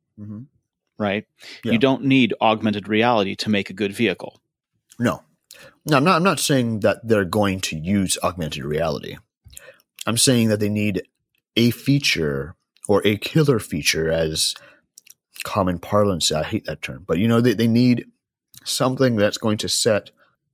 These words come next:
Speaker 1: their product apart, and it can't be just design, and it can't be
Speaker 2: Yeah,
Speaker 1: just
Speaker 2: but, but this past week, I found a photo of Steve Jobs introducing the original iPhone, and
Speaker 1: Mm-hmm.
Speaker 2: on the keynote behind him, it said, "The phone app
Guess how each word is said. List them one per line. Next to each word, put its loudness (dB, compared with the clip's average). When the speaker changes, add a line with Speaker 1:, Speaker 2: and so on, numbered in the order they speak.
Speaker 1:
their 2
product 0
apart, 0
and 0
it -2
can't -2
be 4
just 2
design, 0
and -8
it -10
can't -6
be -2
Speaker 2:
Yeah, 2
Speaker 1:
just 2
Speaker 2:
but, 0
but 0
this 2
past 0
week, 2
I 6
found 0
a -2
photo 2
of -2
Steve 0
Jobs 2
introducing -2
the -4
original -4
iPhone, -2
and 2
Speaker 1:
Mm-hmm. -4
Speaker 2:
on 4
the 2
keynote 2
behind 2
him, -2
it -6
said, 0
"The 0
phone 0
app -8